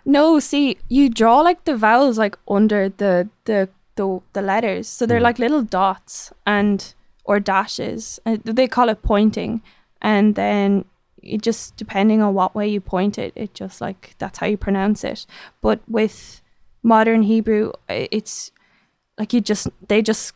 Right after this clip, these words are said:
Speaker 1: know from context 'cause, you
Speaker 2: Yeah.
Speaker 1: know, it's their first language, so they just, they just know. But that, like, there's a lot of problems with that. I sp-, and there's problems even with,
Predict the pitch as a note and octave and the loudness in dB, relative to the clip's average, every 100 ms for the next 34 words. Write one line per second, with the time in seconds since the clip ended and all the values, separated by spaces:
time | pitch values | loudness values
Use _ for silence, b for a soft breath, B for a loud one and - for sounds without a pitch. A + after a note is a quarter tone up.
0 | _ - A3 G#3+ A3+ A3 G3+ - F#3+ G#3 | _ 2 4 4 2 2 -2 0 0 0
1 | - - - - G#3+ G3 - - G#3+ G3 | -4 -10 -12 -6 -6 -8 -10 -4 -2 -2
2 | F#3+ - F#3+ G#3 G3+ - F#3 G3 F#3+ G3+ | -4 -6 -4 -4 -6 -4 -4 -4 -4 -10
3 | - G3 F3+ F#3+ b b b _ _ - | -8 -4 -4 -6 b b b _ _ -8
4 | G3+ F#3+ - - F3+ G3 G3 - F3+ F#3 | -6 -8 -10 -16 -14 -14 -12 -4 0 0
5 | F3 - B B - G#3+ _ - B3+ - | 0 -6 B B -14 -14 _ -2 0 0
6 | C4+ - - _ _ _ _ _ - A3+ | -4 -4 -18 _ _ _ _ _ -4 -2
7 | G#3+ - G#3 A#3 C4+ - G#3+ G#3 G#3+ G3+ | -2 -6 0 0 0 0 2 2 2 -2
8 | G3 G3 - B3 - - A#3 A#3 - B3 | -4 -8 -6 -6 -8 -4 0 0 2 0
9 | A#3 - - A3+ D#4 D4+ A3+ A#3 A3 G#3+ | 0 -2 -2 0 2 0 0 0 0 2
10 | G#3+ G#3 - | 0 -2 -18